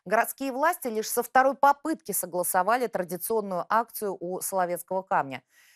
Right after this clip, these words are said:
Почему и сегодня так важно помнить о политических репрессиях и их жертвах? Этим вопросом задалась наш московский корреспондент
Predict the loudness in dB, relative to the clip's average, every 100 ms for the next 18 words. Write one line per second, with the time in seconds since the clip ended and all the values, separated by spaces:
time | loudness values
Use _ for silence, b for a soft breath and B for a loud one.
0 | b -8 -4 -2 -2 -2 -4 -4 -2 -2
1 | 0 -2 0 -2 0 2 2 2 -6 0
2 | -2 -2 -6 -4 -2 -2 -4 -6 -8 -10
3 | -6 -6 -4 -4 -2 -4 -4 -4 -2 -2
4 | -6 -8 -8 -8 -2 -2 -2 -8 -8 -8
5 | -10 -4 -2 0 -2 -2 -6 -2 0 0
6 | -2 -6 -4 -6 -2 -4 -4 -8 -8 -6
7 | -2 -2 -2 -4